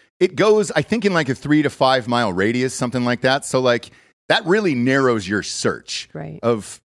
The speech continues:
Speaker 1: people not being able to get away and all this other shit. And I've said this a million times on the show in the past, that I didn't think you could get away with anything anymore. Um,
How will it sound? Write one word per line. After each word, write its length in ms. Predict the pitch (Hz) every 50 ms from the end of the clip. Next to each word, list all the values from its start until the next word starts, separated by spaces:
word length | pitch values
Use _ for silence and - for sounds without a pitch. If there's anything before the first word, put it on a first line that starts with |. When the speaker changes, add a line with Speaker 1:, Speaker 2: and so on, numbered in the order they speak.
| _ _ -
Speaker 1:
people 240 | - 160 143 - 143
not 200 | 135 139 139 135
being 140 | 127 127 131
able 160 | 127 123 113 110
to 60 | 101
get 140 | 113 110 104
away 340 | 98 120 131 131 131 127 117
and 80 | 107
all 80 | 101 98
this 180 | 92 87 - -
other 180 | 92 85 85
shit. 380 | 80 - - - 143 139 135 -
And 100 | 156 185
I've 240 | 233 247 214 - - _ -
said 200 | - - 175 147
this 180 | 135 127 - -
a 40 |
million 240 | 127 123 123 117 110
times 240 | 95 - 110 101 90
on 60 | 92
the 60 | 90
show 200 | 82 - - 101 87
in 60 | 87
the 60 | 78
past, 440 | - - 139 151 135 101 92 - - - - - - _ _ _
that 100 | - 139
I 80 | 170 202
didn't 200 | 233 247 226 165
think 200 | - 190 196 156
you 60 | 175
could 180 | 143 147 113 90
get 160 | 123 143 151
away 260 | 139 98 104 110 127
with 140 | 147 156 -
anything 380 | 156 156 160 147 - 165 165
anymore. 420 | 156 156 156 156 156 160 170 185 175 - - - _ _ -
Um, 420 | - 117 120 123 117 117 117 120